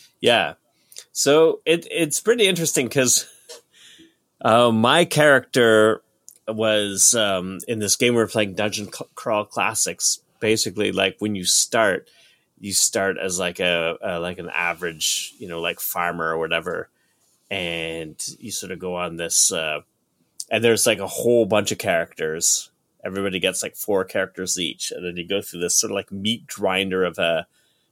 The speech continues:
of a scenario that kills most of them off, and then whoever's left are, is who becomes your level one character.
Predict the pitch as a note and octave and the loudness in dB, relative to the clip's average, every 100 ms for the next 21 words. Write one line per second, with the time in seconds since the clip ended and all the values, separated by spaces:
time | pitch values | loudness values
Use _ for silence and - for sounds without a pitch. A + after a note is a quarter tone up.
0 | - F#2+ G2 - G#2 G2 F#2+ G2 F2+ D#2+ | -4 -2 2 2 2 0 2 2 2 0
1 | D#2+ - - - A#2+ A2 F#2+ G#2 G2 - | -4 -6 -8 -2 0 0 -2 -2 -2 -2
2 | G2+ F2 G2 F#2 E2+ - F2 F#2 F#2 F#2+ | -6 -4 -4 -4 -6 -6 -6 -4 -2 -2
3 | F2+ - F#2+ F#2+ F2 - - _ _ _ | -4 -6 -4 -4 -4 -10 -20 _ _ _
4 | - F2 F2+ - G2 - G#2 E2+ F#2 G#2 | -4 -2 -2 -2 -4 -4 -4 -6 -8 -8
5 | F2+ F#2+ F2 F2+ F2 D#2+ E2 F2+ F2+ C#2+ | -6 -6 -4 -4 -4 -4 -4 -6 -6 -6
6 | - B1+ G#1 | -8 -10 -12